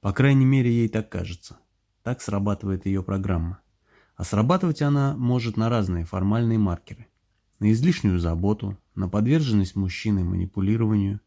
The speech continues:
на терпеливость, такт, мягкость, бесконфликтность, на дарение значительных подарков, на предоставление женщине значительных ресурсов. То есть на всё то, чему учат сыновей в детстве их матери, доминирующие самки,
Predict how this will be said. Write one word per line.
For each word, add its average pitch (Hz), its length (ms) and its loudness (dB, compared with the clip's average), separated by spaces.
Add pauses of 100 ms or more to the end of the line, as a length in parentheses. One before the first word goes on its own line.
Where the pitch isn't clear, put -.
(120)
на 123 100 0
терпеливость, 101 840 0
такт, 101 400 -2 (440)
мягкость, 101 680 -2
бесконфликтность, 101 1120 -2 (440)
на 101 120 4
дарение 127 400 4
значительных 98 600 -2
подарков, 95 680 -4
на 98 160 -4
предоставление 113 760 0
женщине 113 600 -2
значительных 98 680 -4
ресурсов. - 600 -12 (640)
То 156 80 4
есть 160 180 4
на 127 120 4
всё 120 200 0
то, 170 240 0
чему 113 340 2
учат 123 360 -2
сыновей 104 500 0
в 98 80 -4
детстве 107 380 0
их 95 120 -4
матери, 95 500 -2 (120)
доминирующие 98 760 0
самки, 90 500 -6